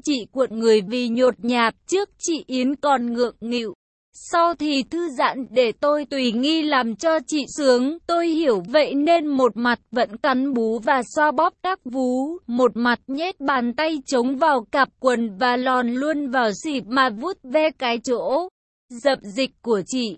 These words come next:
Tôi ve các mu, móc ngoéo miếng thịt nổi lềnh bềnh trong lỗ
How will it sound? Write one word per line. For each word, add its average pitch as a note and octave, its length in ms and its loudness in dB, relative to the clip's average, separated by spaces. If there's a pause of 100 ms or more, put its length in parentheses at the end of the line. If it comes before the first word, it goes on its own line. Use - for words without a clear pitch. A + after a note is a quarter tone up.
(100)
Tôi D#4+ 220 0
ve D#4+ 240 4
các - 280 -4
mu, D#4 520 -4
móc D#4 280 0 (100)
ngoéo A#3+ 360 0
miếng B3+ 340 2
thịt D4 260 -6
nổi B3+ 300 2
lềnh A#3 380 0
bềnh B3 280 2
trong D#4+ 280 0
lỗ C4+ 440 2